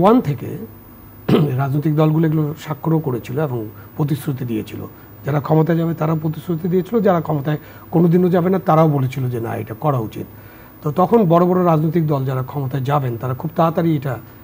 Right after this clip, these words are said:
গিলে ফেলেছিল বলতে পারি, এখন ওইভাবেই বলা উচিত, গিলে ফেলেছিল, কারণ তাদের তাড়াতাড়ি নির্বাচন করা দরকার এবং খুব তাড়াতাড়ি ক্ষমতায় যাওয়া দরকার। এখন বড় দুইটা দল, <clears throat> আপনি জানেন যে আওয়ামী লীগ এবং বিএনপি দুজনেই আশা করছে যে তারাই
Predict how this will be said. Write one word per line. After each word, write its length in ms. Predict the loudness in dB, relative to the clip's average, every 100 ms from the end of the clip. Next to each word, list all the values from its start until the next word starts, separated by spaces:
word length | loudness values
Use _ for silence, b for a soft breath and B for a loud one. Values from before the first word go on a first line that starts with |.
| B -18 -14 0
গিলে 200 | 4 4
ফেলেছিল 440 | 4 -2 -4 -6 -8
বলতে 280 | -6 -8 -8
পারি, 180 | -8 -10
এখন 220 | -10 -12 -14 -16 -6
ওইভাবেই 320 | -2 0 0
বলা 200 | -2 -2
উচিত, 280 | -4 -6 -12 B B B B -4
গিলে 180 | 2 2
ফেলেছিল, 340 | 2 -2 -2 -4
কারণ 180 | -4
তাদের 240 | -4 -6 -4 -4
তাড়াতাড়ি 300 | -4 -4 -2
নির্বাচন 400 | -2 -2 -4 -4
করা 160 | -4
দরকার 300 | -6 -4 0
এবং 200 | 0 -2 -8 B B -4
খুব 120 | 0
তাড়াতাড়ি 320 | 2 2 0 -2
ক্ষমতায় 380 | -2 0 0
যাওয়া 200 | -4 -6
দরকার। 300 | -10 -12 -12 -14 B B -8
এখন 300 | 0 2 2 2
বড় 260 | 2 2
দুইটা 240 | 2 -4 -4
দল, 260 | -6 -6 -8 -12 -18
<clears throat> 280 | -6 -2 -2
আপনি 320 | -2 -8 -6
জানেন 280 | -8 -8 -8
যে 320 | -12 -16 -20 -18 -8
আওয়ামী 220 | -4 0
লীগ 160 | 0 -2
এবং 220 | -4 -6
বিএনপি 300 | -6 -6 -6
দুজনেই 560 | -2 2 6 6 4 0 -8
আশা 180 | -8
করছে 300 | -8 -8 -8
যে 100 | -8 -6
তারাই 300 | -4 -2